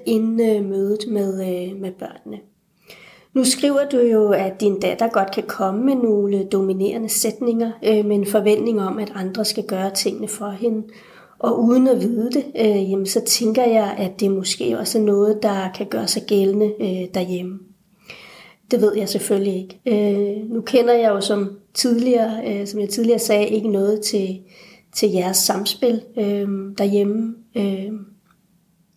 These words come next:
men, øh, jeg ved, øh, fra andre forældre, jeg har talt med, at, øh, noget, der sådan har kunne afhjælpe de, øh, dominerende sætninger, har været at simpelthen lytte til børnene,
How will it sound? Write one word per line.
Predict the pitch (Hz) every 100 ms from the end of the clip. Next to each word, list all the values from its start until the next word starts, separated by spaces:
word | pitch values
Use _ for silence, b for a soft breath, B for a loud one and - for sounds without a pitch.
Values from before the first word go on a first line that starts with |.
| _ _ _ _ - -
men, | 226 226 220 214
øh, | 214 220
jeg | 240 226
ved, | 226 214 - 226
øh, | 208
fra | 233 -
andre | 233 240
forældre, | 240 - 180 - 226
jeg | 214 208
har | 196
talt | - - 220
med, | 220 233 269 B B B B -
at, | 220 214 -
øh, | 226 214 202
noget, | 196 196 226 247
der | -
sådan | - 214 208
har | 202 196 185
kunne | - 202 -
afhjælpe | 214 214 269 262 226 214 233
de, | 233 220
øh, | 214 208 208 214
dominerende | 220 214 214 214 - 233
sætninger, | - 233 226 240 226
har | 214 - 208
været | 202 202 208 240 247
at | 214 202 196 196
simpelthen | - - 220 226
lytte | 208 220 214 269 254
til | - 240
børnene, | 208 220 240 254